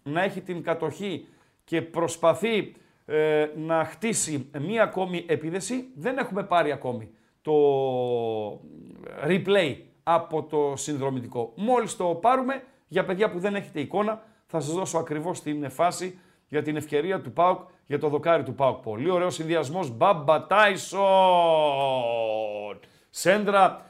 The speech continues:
για τον, ε, Ντεσπότοφ, για τον Μπράντον, για όποιον ήταν εκεί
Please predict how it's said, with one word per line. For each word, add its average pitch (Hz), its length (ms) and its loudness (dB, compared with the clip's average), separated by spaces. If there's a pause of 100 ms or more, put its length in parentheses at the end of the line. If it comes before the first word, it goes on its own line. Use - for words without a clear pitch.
(160)
για 165 340 4
τον, 160 420 2
ε, 151 140 0
Ντεσπότοφ, 151 920 2
για 156 240 0
τον 156 200 -2
Μπράντον, 160 680 2 (260)
για 120 200 2
όποιον 196 520 6
ήταν 202 460 0
εκεί 180 540 -2